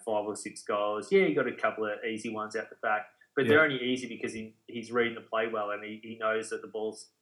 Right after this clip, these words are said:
Speaker 1: coming over the back of a, of a, a contested, um, pack. So, yeah, look, uh, strong defense as well. You, you just saw they, they wanted it harder again.
Speaker 2: Yeah.
Speaker 1: Hawthorn were exposed by not wanting that,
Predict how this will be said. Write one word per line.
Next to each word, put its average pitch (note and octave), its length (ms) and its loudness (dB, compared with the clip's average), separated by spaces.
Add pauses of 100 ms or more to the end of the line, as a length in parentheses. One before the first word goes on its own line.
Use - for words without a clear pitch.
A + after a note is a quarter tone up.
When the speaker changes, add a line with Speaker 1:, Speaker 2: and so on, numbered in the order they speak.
Speaker 1:
coming C3+ 220 -4
over A2+ 200 -4
the A2 60 -6
back G#2+ 240 -2
of A2 120 -6
a, G#2+ 160 -6 (360)
of A2 120 -8
a, A2 300 -12
a G#2+ 140 -10 (140)
contested, A2 520 -10 (120)
um, G2+ 300 -12 (520)
pack. - 320 0
So, G#2 440 0 (560)
yeah, D#3+ 100 12
look, D#3 240 6 (100)
uh, B2+ 420 8
strong D3+ 280 2
defense C3 480 4
as B2 100 -8
well. A#2+ 280 6
You, A2+ 200 -4
you C#3+ 120 -10
just D3 320 -2
saw A#2+ 340 4
they, D3 180 0
they D#3+ 140 2
wanted C3+ 480 2
it B2 60 -4 (100)
harder A2 300 0
again. A#2 560 -2 (260)
Speaker 2:
Yeah. A#2 140 2
Speaker 1:
Hawthorn B2 200 -2
were A#2 100 -2
exposed G#2+ 520 -4
by G#2+ 140 -4
not A2+ 420 -12
wanting A#2+ 400 -4
that, G#2+ 140 2